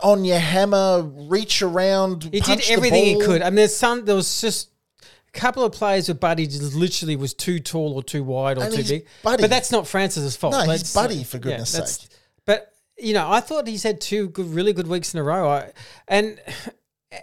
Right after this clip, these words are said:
Speaker 2: and that, I mean, that umpiring call where he's, Buddy's going for the low mark and, and he's, and he's going out, he's dived to punch it from him, as every defender could.
Speaker 1: Yeah.
Speaker 2: And the ball's gone thirty metres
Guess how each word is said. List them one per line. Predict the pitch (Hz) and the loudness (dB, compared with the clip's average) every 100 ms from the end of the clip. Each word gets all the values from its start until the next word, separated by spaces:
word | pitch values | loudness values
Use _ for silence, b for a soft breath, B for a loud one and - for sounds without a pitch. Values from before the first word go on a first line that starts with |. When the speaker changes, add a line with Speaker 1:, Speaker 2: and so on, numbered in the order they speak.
| _ - | _ -2
Speaker 2:
and | 208 220 | 0 0
that, | 254 - _ _ _ | -2 -6 _ _ _
I | 180 | -6
mean, | 160 160 | -4 -4
that | 208 180 | -4 -4
umpiring | 160 147 147 131 127 120 | -6 -6 -8 -8 -8 -8
call | 143 131 | -6 -6
where | 131 131 | -6 -6
he's, | 147 131 - b b b b _ | -6 -8 -12 b b b b _
Buddy's | 175 180 175 151 - | -2 0 0 -2 -2
going | 160 156 147 | -2 -2 -4
for | 110 _ - 156 143 | -10 _ -12 -6 -4
the | 139 | 0
low | 147 147 | 0 0
mark | 147 147 143 - | -2 -4 -4 -6
and, | 139 135 | -8 -8
and | 131 | -8
he's, | 127 156 - _ _ | -6 -6 -10 _ _
and | 147 | -6
he's | 139 156 | -4 -4
going | 135 147 143 139 | -4 -4 -4 -6
out, | 139 - | -10 -10
he's | 151 156 | -8 -6
dived | - 160 156 143 - _ | -2 0 0 -4 -10 _
to | - | -12
punch | 143 - 175 185 | -12 -6 -4 -4
it | 165 - | -6 -8
from | - 127 | -10 -8
him, | 123 131 190 _ _ - | -8 -8 -10 _ _ -6
as | 151 | -4
every | 170 165 | -2 -2
defender | 147 147 147 143 | -4 -4 -4 -6
could. | - 151 143 | -4 -4 -2
Speaker 1:
Yeah. | 131 113 b b - | -2 -4 b b -6
Speaker 2:
And | 180 185 | -2 0
the | |
ball's | 175 202 - | 2 2 2
gone | 180 156 | -2 -4
thirty | - 180 180 | 0 0 2
metres | 175 165 151 - | 0 0 -2 -6